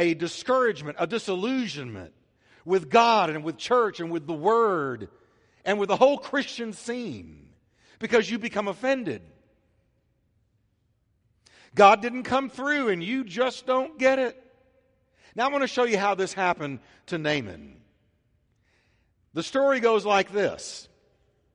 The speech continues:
The Bible says that when the little girl told about the prophet Elisha,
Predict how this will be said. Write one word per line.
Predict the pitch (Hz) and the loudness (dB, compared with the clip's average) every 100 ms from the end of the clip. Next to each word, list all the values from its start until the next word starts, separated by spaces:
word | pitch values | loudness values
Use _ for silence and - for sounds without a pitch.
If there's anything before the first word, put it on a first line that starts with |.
| _ _ _ _ _ _ _ _ _ _ _ _ _ 135 | _ _ _ _ _ _ _ _ _ _ _ _ _ -2
The | 165 | 4
Bible | 214 247 | 6 4
says | 220 226 233 | 0 2 2
that | 214 | 0
when | 208 202 | -2 -2
the | 190 | 0
little | 269 247 | 0 0
girl | 220 220 214 | 0 2 0
told | - 220 226 226 226 214 - - | 0 2 2 2 -2 -10 -10 -2
about | 151 202 | 0 0
the | - | -2
prophet | - 202 196 | -2 -2 0
Elisha, | 190 175 165 - 92 | -2 0 -2 -6 -14